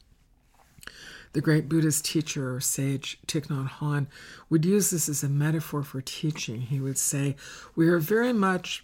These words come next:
<clears throat> these are in earlier years of his teaching, nineteen eighties and early nineties,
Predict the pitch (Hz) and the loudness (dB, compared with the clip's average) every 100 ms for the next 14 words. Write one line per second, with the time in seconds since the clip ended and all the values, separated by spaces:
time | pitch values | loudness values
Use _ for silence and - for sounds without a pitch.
0 | - - - 196 170 165 175 165 151 160 | -4 4 8 8 6 2 2 2 2 2
1 | 165 165 156 143 143 143 143 139 - 151 | 4 6 4 2 0 -2 -4 -6 -4 -4
2 | - 143 135 143 - - 135 - 139 139 | -2 -4 -4 -6 -8 -8 -6 -2 -2 -2
3 | 135 131 135 - 143 143 143 139 143 143 | -2 -4 -4 -2 0 0 0 0 0 0
4 | 147 - | -2 -4